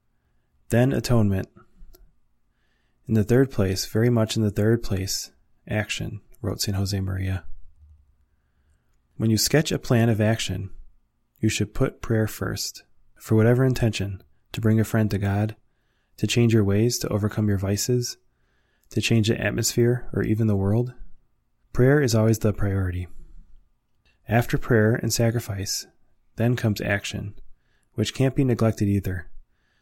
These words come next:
Saint Augustine once said, "Pray as though everything depended on God. Work as though everything depended on you." A young girl had fallen in love with the wrong guy. She had made up her mind to leave university and go live with him.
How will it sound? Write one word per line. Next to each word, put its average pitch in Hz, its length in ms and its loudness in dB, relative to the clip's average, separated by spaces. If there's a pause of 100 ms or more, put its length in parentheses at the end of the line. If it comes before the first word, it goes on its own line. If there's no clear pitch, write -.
(180)
Saint 120 240 2
Augustine 123 380 4
once 117 220 2
said, 90 320 -2 (600)
"Pray 120 200 4
as 135 160 4
though 139 140 4
everything 120 420 4
depended 110 400 2
on 117 160 2
God. 92 420 -2 (560)
Work 120 240 2
as 127 160 4
though 101 220 2
everything 107 420 2
depended 104 380 2
on 98 160 2
you." 90 320 0 (2000)
A 113 60 2
young 143 240 6
girl 123 240 4
had 104 160 2
fallen 113 320 2
in 120 140 4
love 101 220 0
with 95 80 -4
the 98 100 -2
wrong 95 240 -2
guy. 95 400 -4 (640)
She - 200 2
had 101 100 4
made 117 200 4
up 143 140 0
her 147 80 2
mind 98 320 0
to 98 100 -2
leave 117 220 2
university 107 760 -2 (140)
and 107 120 -4
go 110 120 2
live 107 220 2
with 98 140 -2
him. 101 240 -6